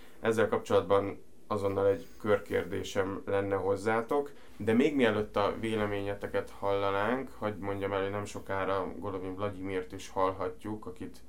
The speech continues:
arról is kérdeztünk, hogy hogyan élte meg ezt a mérkőzést, így a találkozót követő nap, most hogy látja az eseményeket. Na de, egy rövid kört fussunk. Mi az, ami a tegnapi mérkőzésről a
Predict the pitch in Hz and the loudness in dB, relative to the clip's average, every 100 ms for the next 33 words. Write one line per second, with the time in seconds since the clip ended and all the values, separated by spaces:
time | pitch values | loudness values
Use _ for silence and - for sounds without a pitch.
0 | - - - - 92 95 92 90 - 95 | -16 -16 -14 -8 -4 0 0 -2 -4 -4
1 | 87 95 - - 95 92 - 98 90 - | -2 -2 -4 -6 -4 -4 -2 0 0 -4
2 | - - - - - - - - 92 92 | -14 -16 -16 -16 -14 -14 -8 -6 -4 -4
3 | 92 92 98 95 92 87 - - - - | -4 -4 -4 -4 -4 -6 -12 -14 -14 -14
4 | - - 92 - 87 87 80 - 101 98 | -14 -10 -10 -8 -4 -4 -4 -6 -4 -4
5 | - 95 90 95 95 - - 92 87 - | -4 -6 -4 -4 -6 -8 -10 -6 -6 -8
6 | - - - - - - 87 87 - 98 | -14 -14 -14 -14 -16 -12 -10 -8 -4 -2
7 | 87 87 - 92 92 92 - 117 113 107 | 0 -2 -6 -8 -4 -4 -4 0 0 0
8 | - 107 107 110 107 - - 95 - - | -2 -2 0 -2 -4 -12 -12 -12 -10 -6
9 | 101 101 101 - 101 98 104 - 101 104 | -4 -2 -4 -2 -2 -2 -4 -6 -4 -4
10 | 104 104 113 - - - - - - - | -4 -4 -4 -6 -14 -16 -16 -16 -10 0
11 | 117 127 117 101 85 82 104 104 95 - | 4 8 8 6 0 -6 -2 -2 -2 -2
12 | 98 92 - 101 - 104 98 110 123 113 | -2 -2 -6 -8 -2 -2 -2 4 6 6
13 | 104 101 98 95 101 98 90 95 98 - | 4 0 -2 -2 -4 -4 -4 -4 -4 -4
14 | 95 92 92 - 92 95 | -8 -6 -8 -6 -4 -4